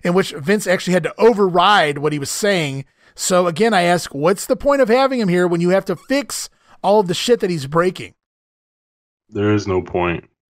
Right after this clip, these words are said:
Speaker 2: <laughs> The only thing I can think of that would even remotely explain away why they kept him so long was he had some sort of contract, uh, to where he got a certain amount of time.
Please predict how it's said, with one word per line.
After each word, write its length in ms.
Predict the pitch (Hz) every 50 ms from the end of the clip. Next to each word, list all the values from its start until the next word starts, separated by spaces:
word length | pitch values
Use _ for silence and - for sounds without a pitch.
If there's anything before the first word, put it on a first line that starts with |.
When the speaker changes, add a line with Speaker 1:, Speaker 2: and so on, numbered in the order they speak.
| _ _ _ -
Speaker 2:
<laughs> 360 | - - - - - - - _ _ _ _ _ _ _ _ _ -
The 80 | 120
only 260 | 113 127 143 165 165
thing 200 | 156 151 143 131
I 100 | 127 123
can 180 | 120 113 104 95
think 220 | 101 110 113 110
of 280 | 117 110 107 104 101 98
that 140 | 98 98 98
would 120 | 98 101
even 580 | 104 104 104 101 101 98 95 95 95 95 95 - -
remotely 880 | 117 104 101 101 104 107 104 104 104 101 98 98 95 95 92 92 95 98 _ _ _ _ _ _ _ _ _ -
explain 440 | 98 - - - - 107 104 101 98
away 320 | 95 92 95 98 98 98
why 180 | 95 95 92 92
they 140 | 92 92 87
kept 260 | - - 98 - 104
him 100 | 101 101
so 160 | 101 113 101
long 320 | 101 104 107 107 107 101
was 200 | 98 98 95 98
he 180 | - 101 101 101
had 240 | 104 98 98 95 92
some 220 | - 107 101 98
sort 240 | 95 - 101 95 92
of 60 | 87
contract, 840 | - 101 98 95 95 95 - 95 90 87 87 85 82 _ - - -
uh, 300 | - 87 92 90 90 90
to 140 | 85 - 98
where 120 | 92 92 92
he 200 | 95 95 95 92
got 200 | 92 98 92 92
a 20 | 90
certain 240 | - - 101 98 95
amount 280 | 92 95 92 92 87 85
of 60 | 82
time. 580 | - 95 92 92 92 90 87 85 82 - -